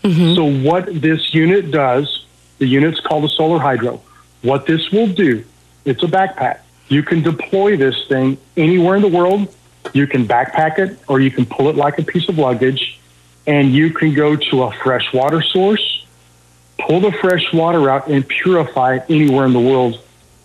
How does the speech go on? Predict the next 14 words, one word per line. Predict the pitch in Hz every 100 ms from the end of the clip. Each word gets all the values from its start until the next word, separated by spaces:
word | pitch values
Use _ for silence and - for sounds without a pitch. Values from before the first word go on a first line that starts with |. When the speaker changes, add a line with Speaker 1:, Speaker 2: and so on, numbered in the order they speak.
| _
Speaker 2:
at | 135 127
a |
rate | 123 117 139 185 - - _ _ _ _ _ _ -
of | 123
a | 123
gallon | 101 139 147 151 156
a |
minute. | 156 135 131 135 -
Speaker 1:
Oh, | 220 247
wow. | 202 156 175 180 139 147 - _ _ _
Speaker 2:
It | 143
recharges | 135 127 135 - 139 139 139 156 131
via | 127 135 123
solar. | - 139 127 175 254